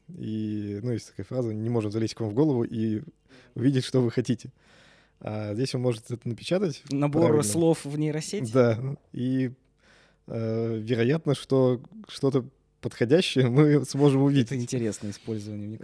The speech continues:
Speaker 2: кажется.
Speaker 1: но на основе этого уже сделать какой-то эскиз, который будет, э, всех устраивать. То же самое там с различными логотипами, иллюстрациями, не знаю, с чем угодно.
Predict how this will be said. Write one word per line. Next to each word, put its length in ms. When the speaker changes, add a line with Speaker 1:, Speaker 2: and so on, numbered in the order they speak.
Speaker 2:
кажется. 240
Speaker 1:
но 580
на 160
основе 300
этого 180
уже 140
сделать 220
какой-то 320
эскиз, 240
который 280
будет, 240
э, 140
всех 300
устраивать. 400
То 80
же 60
самое 300
там 120
с 160
различными 400
логотипами, 680
иллюстрациями, 920
не 100
знаю, 280
с 40
чем 200
угодно. 340